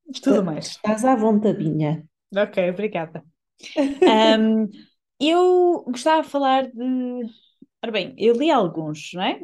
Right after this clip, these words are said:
Speaker 1: Eu continuo a dizer que eu tento focar-me em livros que estão traduzidos para português. E os que não estão traduzidos para português, só falo dos muito bons.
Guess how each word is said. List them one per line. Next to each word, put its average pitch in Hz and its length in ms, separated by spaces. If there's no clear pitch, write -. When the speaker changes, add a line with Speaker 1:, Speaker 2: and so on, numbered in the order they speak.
Speaker 1:
Eu 190 440
continuo 202 340
a 196 40
dizer 208 340
que 220 120
eu 196 140
tento 196 1000
focar-me 196 580
em 185 180
livros 190 360
que - 80
estão 180 180
traduzidos 175 480
para 175 120
português. - 680
E 202 180
os 196 120
que - 120
não 202 240
estão 190 240
traduzidos 165 400
para 165 120
português, 190 480
só 190 220
falo 190 300
dos 175 200
muito 190 240
bons. 165 440